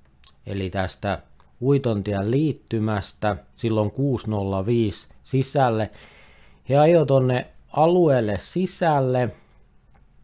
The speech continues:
ja mä olin siinä sit, siinä ulkona jo. Taas kun en saanut unta, niin menin kurkkaamaan. Ja tota, he ajoi sinne alueelle, sit he teki uukkarin siellä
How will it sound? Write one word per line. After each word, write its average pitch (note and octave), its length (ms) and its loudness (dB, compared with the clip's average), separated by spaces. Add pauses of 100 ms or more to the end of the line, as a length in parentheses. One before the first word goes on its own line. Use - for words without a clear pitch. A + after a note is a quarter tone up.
(720)
ja A#2+ 240 2 (600)
mä D3 140 2
olin A#2+ 220 2
siinä C3+ 340 2
sit, C3 160 -4 (220)
siinä C3 280 -2
ulkona G#2 680 -4 (280)
jo. G2 340 -6 (600)
Taas G2 240 -8
kun F3 180 -6
en C3+ 120 -2
saanut A2+ 340 -2
unta, F2+ 340 -6
niin F2 140 -8
menin E2+ 380 -8
kurkkaamaan. E2 800 -12 (480)
Ja F#2+ 400 -4 (580)
tota, F#2 320 -10
he G#2 160 -4
ajoi G#2 260 0
sinne F#2 200 -8
alueelle, C3+ 640 -2 (120)
sit C#3 220 -2
he B2 80 0
teki G2+ 260 -4
uukkarin A#2+ 600 -2
siellä G#2+ 280 -2